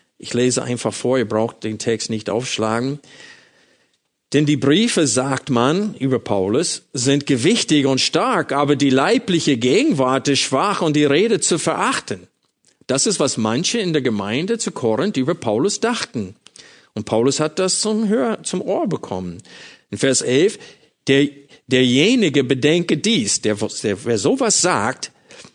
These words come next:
"dass wie wir abwesend im Wort durch Briefe sind, so auch anwesend mit der Tat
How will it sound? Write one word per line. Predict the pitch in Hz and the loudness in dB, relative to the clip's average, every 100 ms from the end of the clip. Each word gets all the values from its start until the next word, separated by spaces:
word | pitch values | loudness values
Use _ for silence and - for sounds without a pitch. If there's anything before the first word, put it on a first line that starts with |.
| - _ _ | -20 _ _
"dass | 135 131 120 | 0 0 0
wie | 139 220 180 | 0 0 2
wir | 185 156 | 0 0
abwesend | 160 214 - 170 165 165 151 | -2 -4 0 2 2 0 0
im | 139 113 | -2 0
Wort | 131 196 226 131 | 0 0 -2 -2
durch | 135 135 | 0 0
Briefe | - 151 262 247 135 | 0 0 2 0 -2
sind, | 104 107 120 123 | 0 0 0 0
so | 117 143 | 0 0
auch | 160 180 - | 2 0 -2
anwesend | 196 226 196 131 117 135 117 | -2 0 2 0 0 -2 -2
mit | 127 - | -2 0
der | 113 - | -2 -4
Tat | - 180 220 - - | -4 -2 -2 -2 -8